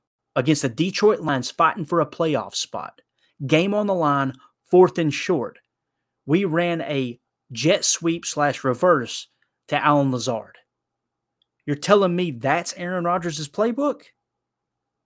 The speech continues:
That, they literally went to that play. That is a staple in Matt LaFleur's offense.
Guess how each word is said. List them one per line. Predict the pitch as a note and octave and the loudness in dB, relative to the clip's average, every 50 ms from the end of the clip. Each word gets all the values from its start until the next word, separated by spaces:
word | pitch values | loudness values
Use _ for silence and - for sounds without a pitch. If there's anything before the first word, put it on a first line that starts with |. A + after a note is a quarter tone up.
| _ _ _ _ _ _ _ _ _ _ _ _ _ _ _ _ _ _ | _ _ _ _ _ _ _ _ _ _ _ _ _ _ _ _ _ _
That, | - E3 F3+ F#3+ - - _ _ _ _ _ _ - | 0 2 2 0 -2 -6 _ _ _ _ _ _ -8
they | C#3+ C3 G3 A3 F3+ | -2 0 0 0 0
literally | E3 E3 G3 A#3 A#3 A#3+ A#3 G#3+ G#3+ G#3 F#3 | 0 2 4 4 4 4 2 2 0 0 0
went | D3+ C3 C3 F3+ A3 G#3 - - - | -2 -4 -4 -4 -4 -4 -6 -8 -6
to | A3 G#3+ G#3 | -4 -2 0
that | G3+ G3+ G3 - - | 0 -2 -2 -4 -6
play. | - - G#3 G#3+ G#3+ - - - - - - _ _ _ _ _ _ _ _ _ _ _ _ _ _ _ _ _ _ _ _ _ | -6 -4 -2 -2 -2 -2 -6 -12 -20 -20 -20 _ _ _ _ _ _ _ _ _ _ _ _ _ _ _ _ _ _ _ _ _
That | D3+ D3+ E3 | 0 0 2
is | E3 C#3+ D#3+ | 2 2 0
a | D3+ | 0
staple | C3+ - - - - G3+ G#3 G3 - D3+ C#3 C#3 | 0 0 0 2 2 2 2 2 0 -2 0 0
in | C3+ | 0
Matt | C3+ C#3 A#2+ - | 0 -2 -2 -4
LaFleur's | B2+ B2 - C#3 C3 B2 A#2 | -6 -8 -6 -6 -4 -4 -2
offense. | C3 C#3+ D#3 D3 - A2 E2 - - - - - | -2 -2 -2 -4 -8 -12 -14 -14 -16 -18 -18 -20